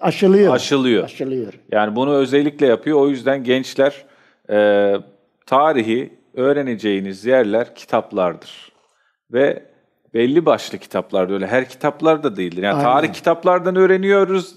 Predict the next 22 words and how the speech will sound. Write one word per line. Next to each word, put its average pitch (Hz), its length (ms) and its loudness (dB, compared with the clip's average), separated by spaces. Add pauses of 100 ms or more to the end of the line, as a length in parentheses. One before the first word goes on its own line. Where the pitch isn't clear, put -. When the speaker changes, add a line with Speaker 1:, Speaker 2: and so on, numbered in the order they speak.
Speaker 2:
öğrenilir 180 680 2
diyoruz 226 400 2
da 180 320 0 (800)
bir 147 80 -10
de 220 80 2
hangi 226 420 -2
kitaplar 226 440 0
Speaker 1:
Hangi 165 120 0
Speaker 2:
diye 190 180 4
de 208 100 2
sormak 175 220 0 (160)
Speaker 1:
kitaplardan? 139 300 2
Speaker 2:
lazım 127 180 0
Speaker 1:
Tabii, 165 100 0
Speaker 2:
hocam. 214 180 2
Speaker 1:
kesinlikle 151 580 -2
öyle. 117 340 -8
Speaker 2:
Yani 147 300 0 (360)
bu 165 120 -4
konuda 202 460 2
inanılmaz 190 640 0
seçici 170 840 -4